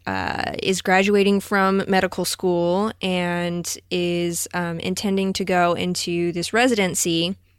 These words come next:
And he turns down every, uh, he, he gets two residency offers, and he turns down one to take the, uh, the quote unquote better one.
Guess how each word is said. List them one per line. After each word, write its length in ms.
And 320
he 600
turns 380
down 280
every, 320
uh, 220
he, 380
he 240
gets 300
two 440
residency 560
offers, 480
and 120
he 120
turns 320
down 280
one 300
to 120
take 380
the, 280
uh, 300
the 80
quote 240
unquote 420
better 280
one. 340